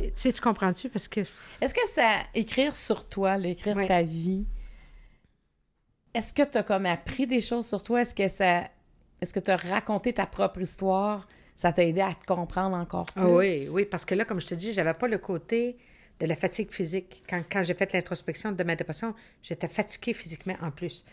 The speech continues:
Speaker 2: Ouais.
Speaker 1: Fait que ça, veux, veux pas, à un moment donné, tu viens limiter de tout le temps rentrer dedans de toi
Speaker 2: Alors
Speaker 1: parce
Speaker 2: que là,
Speaker 1: t'as besoin de dormir.
Speaker 2: tu t'es permis.
Speaker 1: Oh, là, je, là, je suis en pleine forme.
Speaker 2: Puis, est-ce que tu trouves que t'as une belle histoire ?
Speaker 1: Ben, je pense que tout, toutes les histoires sont belles.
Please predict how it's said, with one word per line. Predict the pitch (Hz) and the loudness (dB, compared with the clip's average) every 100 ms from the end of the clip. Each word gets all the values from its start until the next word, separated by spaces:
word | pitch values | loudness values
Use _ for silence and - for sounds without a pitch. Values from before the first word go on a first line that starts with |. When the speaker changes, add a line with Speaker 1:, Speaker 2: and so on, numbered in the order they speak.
| - | 4
Speaker 2:
Ouais. | 190 | 4
Speaker 1:
Fait | - - | 4 -2
que | |
ça, | - | -2
veux, | 247 208 | 0 0
veux | |
pas, | 170 240 | 0 0
à | |
un | 233 | 2
moment | 202 | 0
donné, | 196 214 | 0 -2
tu | - | -2
viens | 190 | 0
limiter | 190 185 180 - 247 | 0 0 -4 -2 -2
de | 180 | -2
tout | - 180 | -6 -8
le | |
temps | - 202 | -2 0
rentrer | 190 180 202 | 0 0 0
dedans | 180 | 0
de | 180 | -2
toi | - 214 | 2 4
Speaker 2:
Alors | 196 247 | 6 6
Speaker 1:
parce | 226 226 | 2 2
Speaker 2:
que | 214 202 | 4 4
là, | 202 233 277 - | 4 4 4 0
Speaker 1:
t'as | 185 | -2
besoin | 180 190 | -2 -2
de | |
dormir. | 180 170 175 | -2 -4 -4
Speaker 2:
tu | |
t'es | - 220 | 2 2
permis. | - 175 165 175 190 220 | 4 2 4 2 2 2
Speaker 1:
Oh, | 202 165 | 2 4
là, | 185 | 2
je, | 170 - | 0 -2
là, | 220 | -4
je | - | -2
suis | 160 | -6
en | |
pleine | 143 160 | -4 -4
forme. | 143 - _ _ _ _ _ _ _ _ _ | -6 -12 _ _ _ _ _ _ _ _ _
Speaker 2:
Puis, | - 226 - _ _ _ _ _ _ - | 0 0 -2 _ _ _ _ _ _ 0
est-ce | 190 - | 0 0
que | - 240 254 262 | 2 4 4 0
tu | - | -6
trouves | - 202 | -4 -2
que | 185 | 0
t'as | 175 170 | -2 0
une | 165 | 0
belle | 175 170 | 0 0
histoire ? | - - 180 202 233 - - _ _ _ _ _ _ _ _ _ _ | -6 -4 -4 -4 -8 -14 -20 _ _ _ _ _ _ _ _ _ _
Speaker 1:
Ben, | 190 208 | -2 0
je | - | 0
pense | 247 - | -4 -4
que | 165 | -8
tout, | - - _ - | -10 -12 _ -10
toutes | 330 330 - | -8 -8 -4
les | 208 | -4
histoires | - - 180 | -4 -8 -8
sont | - | -6
belles. | 180 180 | -8 -8